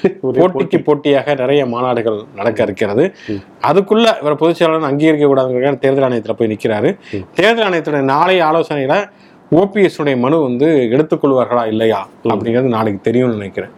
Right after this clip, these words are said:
Speaker 1: ஓகே, இதுல வந்து ஓ பி எஸ் வேற
Speaker 2: ம்.
Speaker 1: தேவைப்பட்டால் சசிகலாவை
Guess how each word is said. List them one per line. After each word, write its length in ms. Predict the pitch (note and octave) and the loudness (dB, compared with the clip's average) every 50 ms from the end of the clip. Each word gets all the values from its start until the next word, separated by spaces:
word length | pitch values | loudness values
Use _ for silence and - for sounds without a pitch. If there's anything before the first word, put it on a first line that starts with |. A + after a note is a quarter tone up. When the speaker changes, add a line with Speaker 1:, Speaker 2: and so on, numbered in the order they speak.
| - G#2 | -8 -6
Speaker 1:
ஓகே, 200 | G#2+ G#2+ - G#2+ F#2 E2+ - | -6 -4 -2 -2 -2 -2 0
இதுல 120 | A2+ C#3 D#3+ | 2 4 4
வந்து 240 | E3 E3 E3+ F3+ E3 | 4 4 4 4 2
ஓ 80 | F3 | 2
பி 120 | F3+ G3+ G3 | 2 2 0
எஸ் 140 | F3 - | 0 2
வேற 360 | - D3+ D3+ D3+ D3 A#2+ - - - - - - - - | 0 0 0 2 0 -2 -2 -6 -16 -20 -20 -20 -16 -14
Speaker 2:
ம். 60 | G#2+ G2 - | -12 -6 -2
Speaker 1:
தேவைப்பட்டால் 600 | E3 F#3+ A3 G#3+ G3+ F#3 G3 F#3 - F#3+ F#3 E3+ | 2 4 4 4 4 4 0 0 2 0 0 0
சசிகலாவை 560 | E3+ E3 D3 F#3 F3 F#3+ F3+ E3+ D#3+ D#3 D3 | -2 -2 -4 0 2 2 2 2 2 0 -2